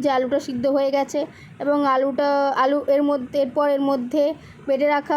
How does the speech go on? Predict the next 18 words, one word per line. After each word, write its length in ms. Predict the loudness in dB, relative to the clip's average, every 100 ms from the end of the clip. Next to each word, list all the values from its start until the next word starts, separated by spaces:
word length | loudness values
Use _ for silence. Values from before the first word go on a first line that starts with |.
| 2
আলু 160 | 0
পোস্তটা 440 | 0 -2 -2 -2 0
দিয়ে 180 | 0 0
দিলাম। 280 | 0 0 0 -4 -10 -20 -20 -20 -20 -20 -20 -20 -20 -20 -20 -20 -20 -20 -20 -10 -4
এর 100 | 0
পোস্তটা 520 | 0 0 -2 -2 0
দিয়ে, 240 | 2 2 2 2 -2 -2
পোস্তটা 400 | -4 -2 -2 0
দিয়ে 200 | 0 0 2
নেড়ে 260 | 2 2 0
চেড়ে 260 | 0 2
নিয়ে 260 | 2 2 2 0 -4 -12 -20 -20 -20 -20 -20 -20 -20 -20 -20 -20 -20 -20 -20 -20 -20 -20 -20 -20 -20 -20 -20 -20 -8
কিছুক্ষণ 420 | -4 -4 -2 0
রেখে 240 | 0 0 0
দিলাম 240 | 2 0 2
ঢাকা 260 | 0 -2 -2
দিয়ে 220 | 0 0
আবার। 280 | 2 0